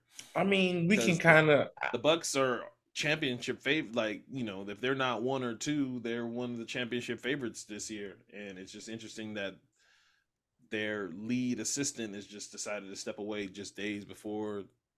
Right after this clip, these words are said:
Speaker 2: the start of the regular season. It's just, just interesting.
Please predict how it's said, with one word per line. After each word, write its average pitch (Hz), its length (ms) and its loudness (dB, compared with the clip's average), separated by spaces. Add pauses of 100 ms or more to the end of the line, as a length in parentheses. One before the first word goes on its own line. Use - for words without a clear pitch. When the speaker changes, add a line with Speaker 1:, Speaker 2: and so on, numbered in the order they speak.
(140)
Speaker 2:
the 101 60 -14
start 104 240 -6
of 101 40 -8
the 95 60 -8
regular 98 300 -8
season. 98 320 -8
It's 104 80 -12
just, - 280 -12 (220)
just 131 240 -16
interesting. 123 380 -16